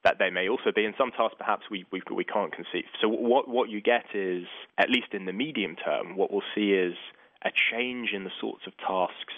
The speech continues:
that make up in this case, the job of being an accountant, but also the job of being any type of professional.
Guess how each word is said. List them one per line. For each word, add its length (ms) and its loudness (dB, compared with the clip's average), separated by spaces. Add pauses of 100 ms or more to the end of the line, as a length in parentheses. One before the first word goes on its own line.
that 120 -4
make 280 0
up 240 2 (520)
in 60 -14
this 160 -2
case, 200 0 (140)
the 80 -2
job 280 2
of 100 -6
being 140 -4
an 40 0
accountant, 360 0
but 100 2
also 420 2
the 80 0
job 280 0
of 120 -6
being 500 0 (200)
any 220 0
type 320 -6
of 140 -12
professional. 580 0